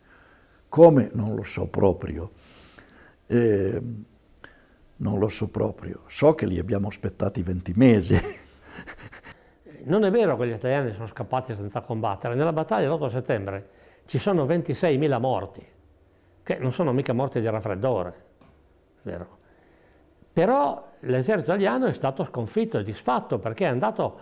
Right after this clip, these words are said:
Speaker 2: alla battaglia in ordine sparso, sparpagliato, in maniera caotica, e in queste condizioni la sconfitta è sicura.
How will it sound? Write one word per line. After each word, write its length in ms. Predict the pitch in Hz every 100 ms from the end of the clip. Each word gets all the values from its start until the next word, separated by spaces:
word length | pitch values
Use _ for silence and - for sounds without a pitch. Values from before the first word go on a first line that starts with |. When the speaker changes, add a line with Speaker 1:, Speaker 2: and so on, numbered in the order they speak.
| - - -
Speaker 2:
alla 200 | 135 151
battaglia 520 | 143 - 247 226 123
in 100 | 131
ordine 380 | 180 147 117 117
sparso, 640 | - 226 240 175 139 120
sparpagliato, 1160 | - 147 143 127 120 220 208 170 156 127 113 123
in 40 |
maniera 360 | 120 139 160 143
caotica, 760 | - 143 233 214 156 - 104 - - -
e 80 | -
in 40 |
queste 240 | 160 233 220
condizioni 600 | 208 202 202 277 285 208
la 100 | 131
sconfitta 520 | - 131 175 254 143
è 60 | 139
sicura. 680 | - 120 127 135 107 85